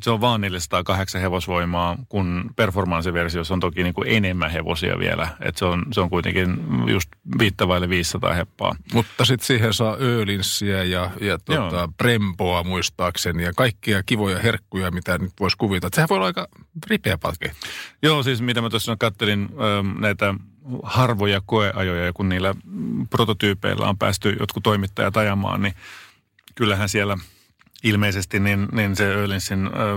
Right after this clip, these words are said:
Speaker 1: tai yleensä se iskuvaimennuksen,
Speaker 2: Mm.
Speaker 1: ö, asiantuntemus, ö, on, on ihan niin kuin läsnä, että, että toimii, toimii ilmeisesti hyvin.
Speaker 2: Ja sit samoin ehkä niinku tämä valmistajatausta, että on oikeasti hinkattu niitä autoja ja osattu ka-, tehdä niistä semmosia niinku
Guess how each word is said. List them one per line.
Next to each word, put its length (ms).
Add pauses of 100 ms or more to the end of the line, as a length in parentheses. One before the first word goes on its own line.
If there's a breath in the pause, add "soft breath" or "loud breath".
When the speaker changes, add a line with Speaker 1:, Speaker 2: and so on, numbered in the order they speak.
(240)
Speaker 1:
tai 160
yleensä 280
se 200
iskuvaimennuksen, 920
Speaker 2:
Mm. 80
Speaker 1:
ö, 40 (260)
asiantuntemus, 880 (640)
ö, 140
on, 240
on 180
ihan 180
niin 100
kuin 140
läsnä, 360
että, 240 (120)
että 180
toimii, 360 (500 loud breath)
toimii 280
ilmeisesti 380
hyvin. 280 (400)
Speaker 2:
Ja 80
sit 160
samoin 440
ehkä 240
niinku 300 (120)
tämä 300
valmistajatausta, 1040
että 180
on 120
oikeasti 440
hinkattu 400
niitä 300
autoja 340
ja 60
osattu 380
ka-, 180 (140)
tehdä 240
niistä 280
semmosia 400
niinku 240